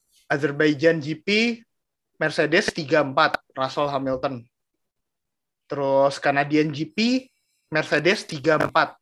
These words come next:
Hamilton Russell. Terus British G P, eh, P tiga Hamilton. Tapi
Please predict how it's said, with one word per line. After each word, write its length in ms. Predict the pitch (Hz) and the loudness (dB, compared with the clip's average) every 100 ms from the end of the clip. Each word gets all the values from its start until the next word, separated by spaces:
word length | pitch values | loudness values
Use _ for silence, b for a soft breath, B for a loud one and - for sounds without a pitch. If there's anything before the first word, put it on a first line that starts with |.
| _ | _
Hamilton 560 | - 135 139 139 160 151 | -8 -4 -4 -2 -4 -2
Russell. 560 | 147 139 160 135 98 - _ _ _ _ _ _ _ _ _ _ _ _ | -2 0 0 -2 -4 -12 _ _ _ _ _ _ _ _ _ _ _ _
Terus 400 | 143 139 147 147 - | -4 0 0 -2 -4
British 400 | 135 139 165 - | -8 -6 -6 -4
G 160 | 151 151 | -4 -4
P, 120 | - 220 262 262 - _ _ _ _ - | 0 4 4 2 -4 _ _ _ _ 0
eh, 1040 | 147 143 147 147 147 147 143 143 143 139 135 | 2 4 4 4 2 2 4 6 6 6 2
P 260 | - _ - | -2 _ 0
tiga 480 | 170 170 143 175 - - | 0 0 4 4 4 0
Hamilton. 640 | 143 147 143 165 156 113 - _ | -2 0 0 0 -2 -4 -12 _
Tapi 560 | 135 131 165 170 160 | -4 2 4 4 4